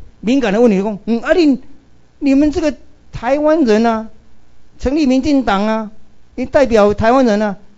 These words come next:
跟参加中-，国民党的选举，参加中华民国体制的选举，还要搞一个T C C干嘛？哦，那是约翰霍普金斯大学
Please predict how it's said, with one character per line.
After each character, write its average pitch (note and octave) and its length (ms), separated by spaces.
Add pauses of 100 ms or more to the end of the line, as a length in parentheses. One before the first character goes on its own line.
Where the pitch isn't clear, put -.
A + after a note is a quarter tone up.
(120)
跟 C#4+ 280
参 C#4+ 240
加 C#4 160
中-， C#4 260
国 B3+ 180
民 C4+ 180
党 A3 140
的 A3 100
选 A#3+ 240
举， G#3 140
参 C4 240
加 C4 60 (180)
中 C#4 200
华 A#3 120
民 C4 140
国 A#3 160
体 G3+ 160
制 C4 140
的 A#3+ 60
选 A#3 140
举， A3 120 (180)
还 A3+ 140
要 C#4+ 100
搞 A3 220
一 C#4+ 40
个 C4 80
T C#4 240
C C4+ 160
C C4 100
干 C4+ 180
嘛？ B3+ 180 (520)
哦， D3 300 (640)
那 E3 180
是 D#3+ 460 (240)
约 F3+ 100
翰 F#3 160
霍 F#3 120
普 B2 80
金 D3 180
斯 C#3+ 100
大 C#3 220
学 G#2 320